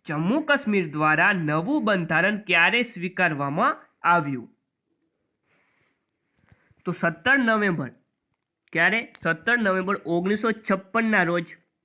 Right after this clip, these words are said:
જમ્મુ કાશ્મીર દ્વારા નવું બંધારણ સ્વીકારવામાં આવ્યું હતું.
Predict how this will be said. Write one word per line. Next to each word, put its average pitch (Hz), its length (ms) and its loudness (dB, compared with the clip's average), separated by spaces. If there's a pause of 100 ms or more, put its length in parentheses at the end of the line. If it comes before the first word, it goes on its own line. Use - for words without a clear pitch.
(680)
જમ્મુ 202 220 -2
કાશ્મીર 202 380 -2
દ્વારા 180 220 0
નવું 165 380 0
બંધારણ 180 480 2
સ્વીકારવામાં 151 800 -4
આવ્યું 151 680 -6
હતું. 127 280 -10